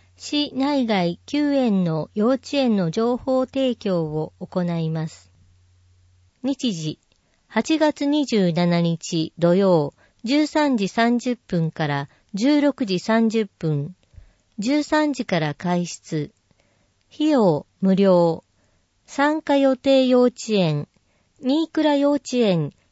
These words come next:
大和幼稚園、大和すみれ幼稚園、子羊幼稚園、みその幼稚園、成増幼稚園、成増すみれ幼稚園、中里幼稚園、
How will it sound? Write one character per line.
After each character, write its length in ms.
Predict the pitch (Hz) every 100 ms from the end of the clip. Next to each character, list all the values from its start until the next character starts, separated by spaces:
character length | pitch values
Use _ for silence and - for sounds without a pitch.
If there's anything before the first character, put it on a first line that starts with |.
| _ 202
大 140 | 214
和 280 | 302 294 294
幼 200 | 277 269
稚 260 | 262 -
園、 300 | 220 170 147 - _ _ -
大 160 | 254
和 240 | 311 311 240
す 220 | - 208
み 120 | 233 262
れ 100 | 254
幼 160 | 254 240
稚 120 | 233 -
園、 400 | 214 175 147 139 - _ _ -
子 140 | 202
羊 520 | - 294 - 277 294
幼 120 | 285
稚 340 | 269 254 - 240
園、 400 | 202 165 143 - _ _ _ -
み 100 | 208
そ 160 | 311
の 160 | 302 302
幼 200 | 285 269
稚 280 | 262 - 240
園、 400 | 190 147 135 - _ _ _ -
成 240 | 226 285
増 340 | 302 302 -
幼 180 | 277 269
稚 120 | 262 - -
園、 320 | 220 175 151 - _ _ _ -
成 260 | 240 311
増 280 | 311 269 -
す 180 | 175 220
み 160 | 233 277
れ 160 | 285
幼 160 | 269 262
稚 120 | 247 - -
園、 400 | 202 165 147 143 _ _ _ _
中 300 | 196 214 302
里 320 | 294 294 294 269
幼 140 | 269
稚 320 | 254 - 226
園、 340 | 196 160 139